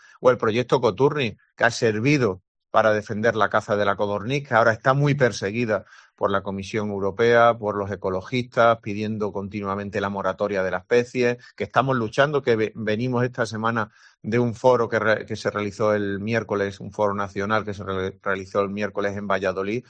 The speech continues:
defendiendo la caza de la especie y su sostenibilidad, que se viene cazando en los diez últimos años de una forma absolutamente sostenible y a pesar de ello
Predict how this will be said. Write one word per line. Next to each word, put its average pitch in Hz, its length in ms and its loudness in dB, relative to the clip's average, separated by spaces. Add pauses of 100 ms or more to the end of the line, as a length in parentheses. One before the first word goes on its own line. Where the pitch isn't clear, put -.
(140)
defendiendo 113 600 0
la 98 120 4
caza 101 260 2
de 101 80 2
la 95 60 2
especie 117 480 -2 (360)
y 147 120 0
su 156 220 0
sostenibilidad, 117 880 2
que 110 100 -8
se - 100 -10
viene 107 200 -4
cazando 110 420 -2
en 101 60 -2
los 101 200 -4
diez 135 200 2
últimos 117 460 -4
años 110 220 -4
de 101 60 -10
una 104 160 -6
forma 104 260 -4
absolutamente 98 580 -6
sostenible 107 500 -6
y - 20 2
a 104 100 2
pesar 107 320 2
de 104 120 -2
ello 104 240 -4